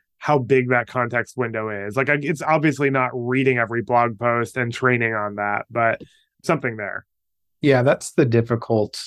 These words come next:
Speaker 2: piece of it. Like, the context window is not that big. Like, G P T four through our A P I is, like, eight thousand tokens, which
Speaker 1: Yep.
Speaker 2: is, like, close to, like, four characters per average or something like that. So it's really not that much text. So, like, it can't really put all of the context in there.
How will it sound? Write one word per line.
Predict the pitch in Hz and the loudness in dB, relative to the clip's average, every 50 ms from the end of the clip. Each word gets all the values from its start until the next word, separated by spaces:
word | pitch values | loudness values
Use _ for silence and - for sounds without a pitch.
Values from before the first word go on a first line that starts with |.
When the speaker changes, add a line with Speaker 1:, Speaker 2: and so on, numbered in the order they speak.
| - - - - - - | -16 -18 -20 -20 -18 -8
Speaker 2:
piece | - 123 113 110 - | -2 0 0 0 0
of | 107 104 104 | -4 -4 -2
it. | 95 95 | -2 -2
Like, | 104 104 | -2 0
the | - 127 | 0 -2
context | 117 - 170 175 175 156 117 - | 0 2 2 4 4 2 2 2
window | 147 131 123 | 2 4 4
is | 110 104 | 4 2
not | 104 101 104 104 - | 0 -2 -2 -2 0
that | 107 101 95 | -2 -2 0
big. | - 101 98 95 | 0 0 0 2
Like, | 98 95 95 | 2 0 0
G | - 135 | 0 0
P | 127 120 | 0 0
T | 117 127 113 110 | 2 0 0 0
four | 117 - 107 107 107 104 101 95 | 0 0 2 2 4 2 2 0
through | - - 107 | -2 0 2
our | 104 101 98 | 2 2 2
A | 101 104 | 0 -2
P | 95 - - 104 | -4 -4 -2 0
I | 101 101 101 101 | 0 2 2 0
is, | 98 92 - | 0 -2 0
like, | 104 95 90 - - - | -2 -2 -2 -4 -6 -4
eight | 101 101 92 87 - | -4 -4 -4 -6 -6
thousand | - 101 98 95 98 98 98 107 95 95 92 | -2 0 2 2 2 0 -2 -2 -4 -4 -6
tokens, | - - 101 95 92 - 98 92 95 98 - - | -2 -2 -2 0 0 0 -2 -2 -2 -4 -6 -4
which | - - - - | -6 -4 2 2
Speaker 1:
Yep. | 123 123 | 2 2
Speaker 2:
is, | 120 - - | 2 -2 -8
like, | - - - _ - _ _ _ _ _ _ _ _ _ _ - | -10 -10 -10 _ -20 _ _ _ _ _ _ _ _ _ _ -12
close | - - 117 110 104 110 - | -2 2 4 4 4 2 0
to, | - - 104 | -2 -2 0
like, | 101 101 101 101 95 - - _ _ _ _ _ _ _ | 0 2 0 -2 -4 -8 -16 _ _ _ _ _ _ _
four | - - - - 104 101 101 98 98 95 98 - | -20 -10 -2 0 2 2 4 2 2 2 0 -2
characters | - - - 107 101 - - 107 101 95 | -4 -2 -2 -2 -2 -2 -2 -4 -4 -4
per | - - - 98 | -6 -4 -2 0
average | 90 90 95 92 92 98 98 95 101 | 0 2 0 0 0 -2 -2 -2 -2
or | 98 | -4
something | - - 113 110 107 101 | -2 -2 -4 -2 -2 -4
like | 101 104 104 | -4 -6 -4
that. | - 107 101 101 - - - _ _ _ _ _ _ _ _ - | -4 -4 -4 -4 -6 -12 -20 _ _ _ _ _ _ _ _ -2
So | - 143 143 | 4 4 4
it's | 139 139 - | 4 4 4
really | 202 214 175 | 4 4 6
not | 131 117 113 120 120 117 | 4 4 2 2 0 0
that | 120 98 92 | -2 -2 -2
much | 98 98 92 - - | -4 -8 -10 -10 -4
text. | - 104 110 110 - - | -2 -2 -2 -2 0 2
So, | 120 | 2
like, | 110 98 | 2 2
it | 101 101 - | 0 -4 -4
can't | - - 160 151 - - | -2 -2 0 0 0 0
really | 107 104 101 101 95 | 0 0 2 2 0
put | 90 - - 113 104 - | -2 0 0 2 2 2
all | - 101 98 98 101 | 0 0 2 2 2
of | 104 98 113 | 0 0 -2
the | - 98 | -6 -8
context | - - - 98 95 - 104 101 98 - - | -6 -4 -4 -4 -2 -2 -4 -4 -4 -6 -8
in | 101 98 | -6 -2
there. | 104 110 117 131 135 - | 0 2 2 0 0 -4